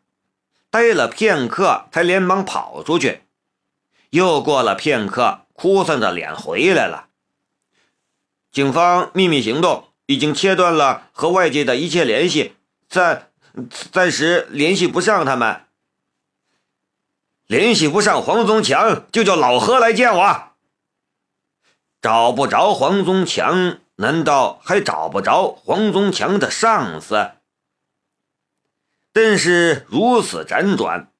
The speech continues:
毕竟耽误了时间。陆振国拿起手机来，又要给南明打电话，却总是占线，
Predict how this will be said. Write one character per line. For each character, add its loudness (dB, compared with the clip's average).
毕 2
竟 0
耽 0
误 0
了 -6
时 -2
间。 -4
陆 4
振 0
国 2
拿 0
起 -2
手 -8
机 -2
来， -4
又 2
要 0
给 -10
南 -4
明 -2
打 -8
电 -2
话， -2
却 2
总 -8
是 -2
占 -2
线， -2